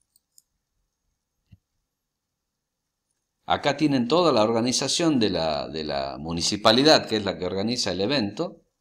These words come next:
Se venden las entradas, es un espectáculo, digamos, es un espectáculo histórico de toda la vida de Siena. Por eso los jinetes están vestidos con los colores que identifican cada caballeriza del barrio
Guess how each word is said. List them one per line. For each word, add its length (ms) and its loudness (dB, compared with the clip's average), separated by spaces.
Se 220 -4
venden 300 0
las 140 -4
entradas, 560 4
es 80 2
un 140 0
espectáculo, 760 -4
digamos, 480 -10
es 360 -8
un 160 0
espectáculo 760 -6
histórico 800 -6
de 200 -6
toda 400 -4
la 100 -2
vida 340 -4
de 140 -8
Siena. 460 -2
Por 140 0
eso 180 0
los 140 0
jinetes 960 0
están 520 -2
vestidos 920 0
con 300 0
los 160 -2
colores 480 -2
que 140 -6
identifican 840 -4
cada 340 0
caballeriza 720 0
del 160 -8
barrio 520 0